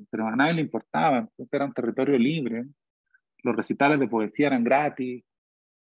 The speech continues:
eh, era, era un mundo como fuera del mundo, eh, fuera del, del, del, del, del sistema productivo. Entonces, claro, era marginal, pero eso tenía su gracia,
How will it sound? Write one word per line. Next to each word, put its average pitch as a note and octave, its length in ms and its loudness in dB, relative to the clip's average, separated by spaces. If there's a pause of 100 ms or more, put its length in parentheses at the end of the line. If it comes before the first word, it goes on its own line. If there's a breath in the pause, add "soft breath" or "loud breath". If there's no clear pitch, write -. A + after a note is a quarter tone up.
(380)
eh, A2+ 440 -2
era, F3 340 4
era F3+ 120 2
un F#3 100 4
mundo F#3 720 2
como D3+ 460 -6 (100)
fuera F3+ 260 4
del E3 200 2
mundo, D#3 640 -2 (840)
eh, A2 640 -4 (360)
fuera D3 280 2
del, B2 320 -2
del, G#2+ 420 -8
del, G2+ 440 -8
del, G2+ 420 -6 (540)
del A2+ 140 -2
sistema C3 380 2
productivo. C#3 840 -2 (880 soft breath)
Entonces, C#3+ 300 -8
claro, D#3 220 6
era D3 140 6
marginal, D3+ 680 0
pero C3+ 160 -2
eso - 160 -12
tenía C3+ 240 -2
su A#2+ 140 -6
gracia, C#3+ 380 -2